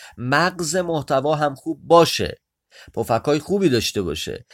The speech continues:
ولی بسته‌بندی اون خوب نباشه، یا برعکس، اگه بسته‌بندیش خوب باشه ولی پفک داخل جعبه خوب نباشه، بازم به فروش خوبی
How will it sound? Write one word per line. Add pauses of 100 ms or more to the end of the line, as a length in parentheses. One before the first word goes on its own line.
(140)
ولی
بسته‌بندی
اون
خوب
نباشه،
یا
برعکس،
اگه
بسته‌بندیش
خوب
باشه
ولی
پفک
داخل
جعبه
خوب (160)
نباشه، (320)
بازم
به
فروش
خوبی